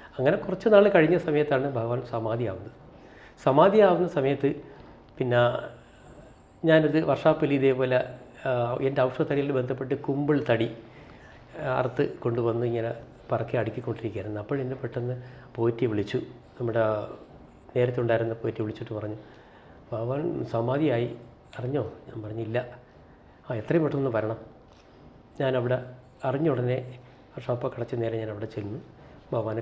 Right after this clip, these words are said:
കണ്ടു. കുറേ സമയം അവിടെ ഇരുന്നു. എന്നിട്ട് ഏകദേശം ഒരു, ആ, മൂന്ന് മണി ആയ സ-, ആവാറായി. അപ്പം ഞാൻ വിചാരിച്ചു പോയിട്ട് വരാം,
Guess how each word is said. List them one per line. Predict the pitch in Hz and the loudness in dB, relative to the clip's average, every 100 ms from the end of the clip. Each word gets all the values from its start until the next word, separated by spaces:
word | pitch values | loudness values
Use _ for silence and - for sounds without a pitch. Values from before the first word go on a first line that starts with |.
| - | -6
കണ്ടു. | 104 117 - - - - - - - - - - - - - | -8 -8 -12 -20 -20 -20 -20 -20 -20 -20 -20 -20 -20 -12 0
കുറേ | 143 156 | 2 2
സമയം | - 139 131 | 0 0 0
അവിടെ | 127 131 | 0 -2
ഇരുന്നു. | 131 117 113 123 - - - - - - | -2 -4 -4 -6 -10 -20 -20 -20 -16 -6
എന്നിട്ട് | 143 143 - 143 | -4 -4 -4 -2
ഏകദേശം | 143 165 185 | 0 0 0
ഒരു, | 160 160 - - - - - - | 2 0 -4 -16 -20 -20 -20 -6
ആ, | 143 | -2
മൂന്ന് | 127 147 202 | 2 4 4
മണി | 185 160 160 | 6 4 6
ആയ | 127 143 | 4 4
സ-, | 143 - - | 0 -6 -2
ആവാറായി. | 143 151 160 165 131 120 - - - | 0 4 4 4 2 2 -2 -12 -14
അപ്പം | 147 | -6
ഞാൻ | 127 131 | -4 -2
വിചാരിച്ചു | 135 131 - - - - - | -2 -4 -10 -20 -20 -12 -4
പോയിട്ട് | 117 127 120 | -2 -2 -2
വരാം, | 117 101 | -2 -2